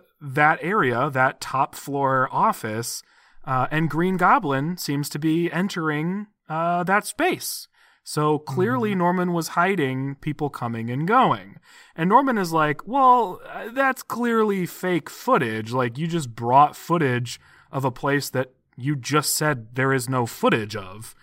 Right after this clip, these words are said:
Speaker 1: So, like, clearly that's fake." And they're like, "Well, actually, we took all those cameras you have and we pointed them up there. So we've got our footage, <laughs> but we assure you, if you look at your own footage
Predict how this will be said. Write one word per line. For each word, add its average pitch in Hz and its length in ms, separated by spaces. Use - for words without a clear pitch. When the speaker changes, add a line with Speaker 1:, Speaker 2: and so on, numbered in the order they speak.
Speaker 1:
So, 143 180
like, 127 380
clearly 170 420
that's 143 320
fake." 110 1120
And 147 140
they're 147 120
like, 131 200
"Well, 349 280
actually, 117 840
we 196 760
took - 260
all 285 120
those 196 220
cameras 262 540
you 135 100
have 123 440
and 175 140
we 208 120
pointed 311 480
them 135 160
up 131 180
there. - 380
So - 180
we've 320 220
got 202 160
our 214 160
footage, 120 520
<laughs> - 220
but 175 120
we 269 240
assure 285 400
you, 113 560
if 180 140
you 277 120
look 254 200
at 160 100
your 151 200
own 196 260
footage 220 680